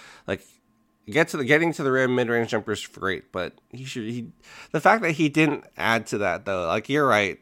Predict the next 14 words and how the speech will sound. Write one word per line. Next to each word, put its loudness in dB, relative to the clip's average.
Like, -6
he, -8
some 2
people -2
just -4
have 2
it -2
and -4
then -4
don't -2
kinda -2
work -4
on 0
it. -4